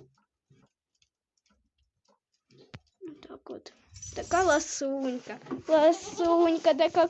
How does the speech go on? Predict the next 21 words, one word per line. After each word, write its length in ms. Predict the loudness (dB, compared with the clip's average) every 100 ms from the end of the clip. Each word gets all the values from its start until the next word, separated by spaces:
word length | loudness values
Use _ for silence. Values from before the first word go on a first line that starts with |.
| 0
козочка 760 | 0 2 8 8 6 0 0
моя, 520 | 0 -2 -4 -2 -2 0
да? 300 | 0 0 0 -6 -16 -18 -20 -20 -20 -20 _ -10 -10 -10 -10 -12 -16 _ -6
Ну, 180 | 2 4
Нежданка 640 | 6 4 4 6 6 4 2
теж 320 | 2 2 2
моя 400 | 2 2 6 4
козочка. 760 | 4 4 6 6 4 -2 -4 -8 -16 -20 _
Така 120 | -6
моя 360 | -2 0 -2 -2 _
козочка, 640 | 0 4 4 2 -6 -4
такий 280 | -4 -2 0
мої 340 | 0 0 -2 -6 -12 -12
галюсі 580 | -2 0 0 -2 -8 -16
дівчатки. 680 | -16 -16 -14 -14 -16 -20 -20 -20 -20 -20 _ -20 -20 _ _ _ -18 -16 -16 -16 -20 -20 -14 -2
Щас 200 | 0 2
я 80 |
вам 140 | 0 0
здалека 460 | 0 0 0 0
їх 100 | -2
покажу. 460 | -2 -4 -2 0